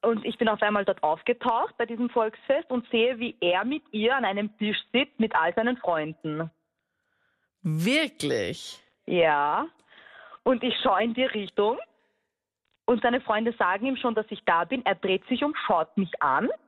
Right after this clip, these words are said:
Speaker 1: setzt sich wieder hin und tut so, als ob er mich nicht gesehen hätte.
Speaker 2: Das ist ein Scherz.
Speaker 1: Und dann bin ich zu ihm, dann bin ich zu ihm hingegangen und habe ihn zur Rede gestellt. Und er hat gesagt,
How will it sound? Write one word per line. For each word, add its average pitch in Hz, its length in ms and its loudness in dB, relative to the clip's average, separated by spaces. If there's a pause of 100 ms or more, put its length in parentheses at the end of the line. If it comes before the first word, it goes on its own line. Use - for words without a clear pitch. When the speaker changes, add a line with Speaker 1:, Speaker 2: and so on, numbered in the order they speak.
(840)
Speaker 1:
setzt 135 220 0
sich 233 140 0
wieder 214 200 4
hin 220 160 2
und 285 160 -2
tut 254 240 -4
so, 269 80 2
als 240 140 0
ob 214 120 0
er 220 60 0
mich 214 140 -4
nicht 226 140 -2
gesehen 170 380 -2
hätte. 202 500 0
Speaker 2:
Das 196 120 -8
ist - 100 -6
ein 156 100 -2
Scherz. 147 400 0
Speaker 1:
Und 220 100 2
dann 233 120 0
bin 247 140 0
ich 233 160 -6
zu 247 80 -2
ihm, 214 240 -4
dann 220 160 2
bin 233 100 0
ich 226 140 -4
zu - 100 -4
ihm 196 100 0
hingegangen 208 640 0
und 254 140 -2
habe 202 160 -4
ihn 185 100 -12
zur 185 220 -2
Rede 160 300 0
gestellt. 220 540 0 (260)
Und 220 160 -2
er 208 160 2
hat 226 120 -6
gesagt, 247 200 -4